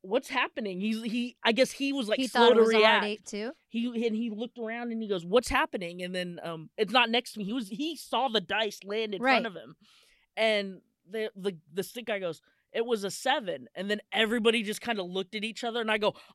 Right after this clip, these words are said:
Speaker 1: "I thought it was a hard eight <laughs> too." And so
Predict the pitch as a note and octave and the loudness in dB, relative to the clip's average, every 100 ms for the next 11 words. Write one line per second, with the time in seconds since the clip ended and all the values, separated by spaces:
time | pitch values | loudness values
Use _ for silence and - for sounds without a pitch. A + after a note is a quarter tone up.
0 | - - A5 - C#5 D#5 D5 F#5 - A#4+ | 4 6 6 6 6 8 6 6 6 8
1 | A4+ B4 C5 C5+ C5 - - - - D5 | 6 6 6 4 4 2 2 2 4 2
2 | - E4+ - - - - - B3 B3 - | 2 -6 -8 -10 -14 -16 2 4 4 2
3 | C4+ A#3+ A3+ | 6 8 6